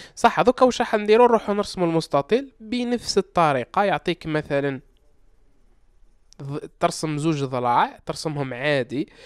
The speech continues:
كيما مثلًا رسمنا الضلع هذا، مثلًا رسمنا هذا ورسمنا هذا. راني ما قيست بالمسطرة، ما على بالي قداه الطول تاعهم، ونعاود نرسمهم بنفس الطريقة باش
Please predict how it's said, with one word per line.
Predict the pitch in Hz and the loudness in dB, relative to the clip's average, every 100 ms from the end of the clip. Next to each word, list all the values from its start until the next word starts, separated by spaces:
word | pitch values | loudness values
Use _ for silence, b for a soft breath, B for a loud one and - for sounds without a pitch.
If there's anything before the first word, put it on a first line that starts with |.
| B B - | B B -10
كيما | 147 147 | -4 -2
مثلًا | 147 139 117 151 180 | -2 -4 -4 -4 -4
رسمنا | 135 - 131 127 185 - | -6 -8 -8 -4 -4 -4
الضلع | 147 135 139 127 | -12 -4 -2 -2
هذا، | 131 131 107 - | -4 -6 -6 -12
مثلًا | 123 123 123 139 156 - | -16 -12 -8 -8 -10 -14
رسمنا | 135 135 123 120 123 | -14 -12 -10 -10 -4
هذا | 156 | -2
ورسمنا | 151 139 135 147 143 135 | -2 -6 -8 -6 -4 -4
هذا. | 113 - _ _ _ b b b b | -8 -14 _ _ _ b b b b
راني | 127 131 | -2 0
ما | 143 | -2
قيست | - 160 156 | -2 -6 -2
بالمسطرة، | 151 165 160 175 202 | -2 -2 -2 0 2
ما | 202 | 2
على | 196 | -2
بالي | 196 202 | -2 -2
قداه | 175 170 185 | -2 -2 -2
الطول | - 165 | 2 0
تاعهم، | - 165 - 233 | 0 -4 -2 -2
ونعاود | 160 131 190 226 | -4 -2 -2 -2
نرسمهم | 196 196 - 190 214 | -2 -8 -6 -4 -4
بنفس | 180 196 208 - | -2 -2 -4 -6
الطريقة | 185 202 208 - 247 | 0 0 0 -4 -2
باش | 190 254 - | 0 -2 -4